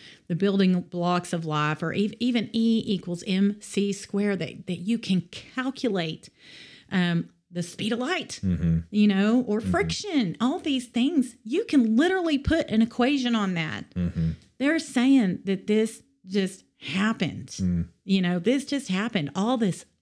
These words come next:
Speaker 1: beautiful order, creativity that humans have. I mean, our creativity as a human sets us apart from any other living thing. The
Speaker 2: Yeah.
Speaker 1: fact that we create,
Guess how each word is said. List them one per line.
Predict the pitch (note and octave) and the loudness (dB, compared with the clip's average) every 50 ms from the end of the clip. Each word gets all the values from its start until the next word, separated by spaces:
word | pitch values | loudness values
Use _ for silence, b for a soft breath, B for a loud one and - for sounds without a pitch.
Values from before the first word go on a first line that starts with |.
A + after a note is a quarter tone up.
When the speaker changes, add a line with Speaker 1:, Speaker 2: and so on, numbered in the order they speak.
| - F#3 | -16 -8
Speaker 1:
beautiful | F#3 G#3+ A#3 B3+ B3 B3+ - A3 F#3 - - | -2 0 2 2 2 0 0 -2 -2 0 0
order, | G#3+ B3 C4 C4 A#3+ G3 D3 C#3+ C#3 b b b b b b b b _ _ | 0 0 2 2 0 -2 -2 -4 -6 b b b b b b b b _ _
creativity | _ - - C#4 C#4 C4 A3+ - - - A#3 B3+ B3+ C4+ A3+ E3 C#3+ | _ -4 0 0 2 2 0 0 -2 -2 -2 0 0 0 0 0 -2
that | - - - - - | -4 -6 -4 0 2
humans | A3+ B3+ B3 G3+ E3 D#3+ | 4 4 4 4 2 0
have. | - D#3 D3 D3 D#3 | -2 -2 -2 -2 -4
I | - F3+ | -2 -2
mean, | F3+ F3 F3 E3+ E3+ B B B B B B | 0 0 0 -2 -6 B B B B B B
our | - C4+ G4+ A4 | -2 -2 0 -2
creativity | - - F4+ E4 D4 C4+ A#3+ - B3 C4 C4 C4+ B3 A3+ | -2 -2 -2 0 0 0 0 -2 -2 -4 -2 -2 -2 -2
as | G#3 G#3+ | -2 -2
a | |
human | G3+ A3+ B3+ C4+ A#3 F#3 | 0 2 4 4 4 2
sets | - - A3 A3 - | 0 -2 -4 -2 -2
us | G#3 G3+ G3 | -4 -4 -4
apart | F3 - A3+ A3 - - | -6 -6 -6 -6 -2 -2
from | F#3+ - - | -2 0 2
any | A3 A#3+ B3 | 2 2 2
other | B3 A#3 B3 | 2 0 -2
living | A3 G#3+ A3+ A3+ A3+ A3 G#3 | -2 0 0 2 2 0 0
thing. | G#3+ G#3+ - G3 G#3 B3+ G#3 - | -2 -4 -4 -2 0 0 0 0
The | - F#2+ F#2 | 0 0 0
Speaker 2:
Yeah. | F2 | 2
Speaker 1:
fact | - G3 G3+ - | 0 0 -2 -4
that | - - F3+ | -6 0 2
we | F#3+ G#3+ A3+ G#3+ G3+ - - _ _ | 2 2 2 0 -2 -6 -14 _ _
create, | - - - G#3 G#3+ G#3 G3 A3 A#3+ G#3 - - - | -12 -4 0 2 4 4 2 2 0 -2 -4 -6 -10